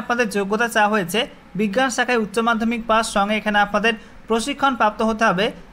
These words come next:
ল্যাবরেটরি টেকনোলজি অথবা ফ্লেবোটমিতে, অথবা সার্টিফিকেট কোর্স পাস করতে হবে ছ মাসের ল্যাবরেটরি টেকনোলজিতে। সঙ্গে দেখুন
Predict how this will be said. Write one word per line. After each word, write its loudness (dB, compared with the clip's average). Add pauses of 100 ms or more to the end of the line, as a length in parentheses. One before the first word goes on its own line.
(160)
ল্যাবরেটরি 4
টেকনোলজি 0
অথবা 2 (320)
ফ্লেবোটমিতে, 2 (480)
অথবা 2 (120)
সার্টিফিকেট 0
কোর্স 0
পাস 2 (100)
করতে -4
হবে 0
ছ 2 (120)
মাসের 2 (400)
ল্যাবরেটরি 4
টেকনোলজিতে। 0 (420)
সঙ্গে 2
দেখুন 0